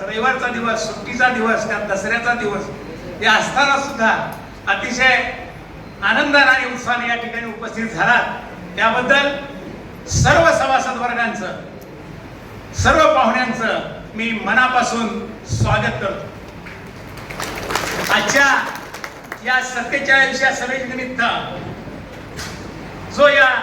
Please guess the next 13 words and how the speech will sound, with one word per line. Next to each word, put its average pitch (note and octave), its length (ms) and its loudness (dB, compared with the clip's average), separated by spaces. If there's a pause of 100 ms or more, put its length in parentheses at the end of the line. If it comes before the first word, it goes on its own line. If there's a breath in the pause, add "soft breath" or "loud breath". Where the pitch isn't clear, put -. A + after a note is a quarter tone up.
(140)
पतसंस्थेच्या B3+ 800 -2 (1400)
सन B3 320 4
तेवीस B3 420 0
चोवीस B3 300 0
या B3 60 8
आर्थिक A3 420 0
वर्षाचा A#3 420 -2
जो A#3 120 -4
अहवाल G3 520 2
आहे, - 300 2 (800)
हा A3+ 180 4
वार्षिक A#3+ 460 2
अहवाल A3+ 340 6